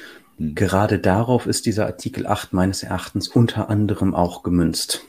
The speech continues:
Speaker 2: Ja,
Speaker 1: Mhm.
Speaker 2: also es geht um Dienste in der Informationsgesellschaft, so sagt eben, äh, der, so ist das Tatbestandsmerkmal, das gesetzliche. Und darunter würde ich wohl auch, äh, Videokonferenzsysteme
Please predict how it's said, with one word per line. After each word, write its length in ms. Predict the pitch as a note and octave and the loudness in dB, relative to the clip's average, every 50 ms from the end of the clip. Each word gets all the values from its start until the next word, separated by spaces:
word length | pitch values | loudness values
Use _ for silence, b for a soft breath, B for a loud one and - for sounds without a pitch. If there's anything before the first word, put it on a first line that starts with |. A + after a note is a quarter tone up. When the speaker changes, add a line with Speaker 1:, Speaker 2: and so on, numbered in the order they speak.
| - _ - | -14 _ -2
Speaker 2:
Ja, 120 | F2 D#2+ | 0 0
Speaker 1:
Mhm. 160 | D#2+ D#2 D2 | 0 0 -2
Speaker 2:
also 240 | F#2+ F#2 G2 F#2 - | -2 -2 -2 -2 -2
es 140 | - - - | -4 -4 -2
geht 180 | - G2+ E2+ - | 0 -2 0 0
um 240 | G2+ G2 F2+ F2+ - | 0 0 0 -2 -6
Dienste 580 | - - - - - A#2+ D3 D#3 - - - C#3 | -10 -6 -6 0 4 4 4 4 4 4 4 6
in 140 | G2+ A#2+ A#2 | 6 8 6
der 100 | A#2 - | 6 4
Informationsgesellschaft, 1500 | A2 - - G#2 G2 F#2+ - - - A2+ A#2 A#2 A2+ - - - F#2 E2+ E2+ F2 E2+ - - - A#2+ A2 - - - - | 2 0 0 0 0 0 -2 0 4 6 6 6 6 2 0 0 2 4 4 4 4 4 4 2 2 0 0 -4 -6 -4
so 100 | G2 F2 | -2 0
sagt 340 | F#2 F2+ F2+ F2+ - - | 0 0 -2 -2 -4 -4
eben, 480 | - - F2+ F#2 F#2 F2+ F2 F2+ F#2 - G2+ | -2 0 4 4 4 4 4 2 -2 -4 -2
äh, 200 | F#2 F#2 F2+ F2+ | 2 2 2 2
der, 420 | E2 F#2 F2+ F2 F2 E2 - - F#2+ | 2 0 0 0 -2 -4 -6 -2 -2
so 80 | F#2 | 0
ist 160 | F2+ - - | 0 0 -2
das 200 | - - - - | -6 -6 -8 -10
Tatbestandsmerkmal, 920 | - - G2+ - - - - - A2 G#2+ - - G#2+ G2+ F#2+ - G#2 G#2 G2+ | -4 -2 -2 -2 -2 -8 -4 -2 -2 -2 0 0 0 -2 0 0 -2 0 0
das 320 | G2 F#2+ - - - - _ _ _ | 0 -2 -4 -4 -8 -12 _ _ _
gesetzliche. 640 | - F#2+ G#2 G2+ - - - - F#2 - - F#2+ F#2+ B B B B B B B | -6 -4 -4 -4 -4 -6 -6 -6 -6 -2 -2 -4 -4 B B B B B B B
Und 160 | - G#2 F2+ | 0 2 4
darunter 880 | G2 F#2+ F#2+ F#2 F2+ - - F#2 F2+ G#2 A#2 C3 C3 A2 G2+ F#2 F2+ F#2 | 4 4 4 2 0 -6 -10 -2 4 6 6 6 6 6 2 0 0 2
würde 220 | F#2 F#2+ F#2 - | 2 2 2 0
ich 280 | - F#2 - - - - | -6 -8 -10 -10 -6 -2
wohl 180 | F#2+ F#2 E2 | -2 -2 0
auch, 340 | E2 E2+ F2 F2 F2 - - _ _ - _ | 2 2 2 2 0 -4 -12 _ _ -10 _
äh, 280 | - F2 E2+ E2+ E2 F2 | 0 0 2 0 2 0
Videokonferenzsysteme 1300 | F#2 E2 F2 E2 - - E2 E2 - - - - E2+ E2 - E2+ - - - - F2 E2 E2 D#2+ - | 2 2 2 0 0 -6 -8 -8 -8 -10 -10 -8 -8 -8 -8 -10 -10 -10 -10 -6 -4 -4 -4 -4 -6